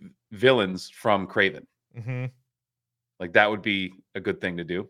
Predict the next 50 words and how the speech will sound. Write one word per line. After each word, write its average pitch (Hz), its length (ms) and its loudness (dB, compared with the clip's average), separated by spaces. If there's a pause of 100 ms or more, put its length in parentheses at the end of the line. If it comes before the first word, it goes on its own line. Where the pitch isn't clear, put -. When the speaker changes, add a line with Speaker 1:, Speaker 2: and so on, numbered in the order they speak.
(120)
Speaker 2:
Yeah, 95 220 -2
Speaker 1:
I - 40 -6
think. 101 260 -8 (180)
Um, 98 140 2
Speaker 2:
definitely. 85 280 -2 (600)
Speaker 1:
and 120 100 -4
plus, 135 200 4
like 113 40 -6
you 104 60 -4
said, 101 180 -4
bl-, 107 120 -4 (100)
being 110 160 -2
able 90 160 -4
to - 60 -10
switch - 220 -10
them 90 140 -16 (200)
back 98 160 2
and 90 100 -16
forth 87 180 -8
between 87 240 -12
Miles 85 260 -8
and 80 100 -16
Peter 78 200 -14
is 76 80 -18
gonna 78 140 -16
be 80 80 -14
really 80 160 -12
cool 85 180 -14
too. 80 220 -10
But - 200 8 (380)
anyway, 98 320 0 (640)
um, 104 380 4
in 107 180 0
Xbox 131 500 2
news, 85 260 -12
so - 80 -18
that's 107 200 4
a 104 40 0
PlayStation 113 420 2
exclusive. 90 440 -10
So 101 80 -8
in 98 60 -4
Xbox 104 500 0
news, 85 380 -10
the 101 200 -4 (640)
Xbox 123 440 4
finally 120 680 0
closed 104 800 0
their 95 300 -2
Activision, 98 920 0